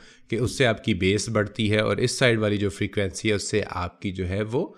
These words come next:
आ, जो ट्रेबल है वो बढ़ती है। तो बेस वाला हिस्सा सारा आपको अब ऊपर नज़र आ रहा है, हम कर देंगे इसको ओके।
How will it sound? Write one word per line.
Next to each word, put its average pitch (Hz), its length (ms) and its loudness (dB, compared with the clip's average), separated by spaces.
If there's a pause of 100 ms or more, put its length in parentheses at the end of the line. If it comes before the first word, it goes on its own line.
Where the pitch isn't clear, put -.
(460)
आ, 92 380 2
जो 104 600 4
ट्रेबल 139 420 4
है 127 100 2
वो 117 160 2
बढ़ती 87 340 -4
है। 90 100 -2
तो 101 120 0
बेस 120 400 4
वाला 151 240 8
हिस्सा 135 260 2
सारा 117 320 4
आपको 113 300 4
अब 101 100 -2
ऊपर 101 260 0
नज़र 98 260 2
आ 95 140 4
रहा 101 100 4
है, 107 80 -2
हम 104 120 -2
कर 92 160 -2
देंगे 90 260 -2
इसको - 360 -8
ओके। 143 520 4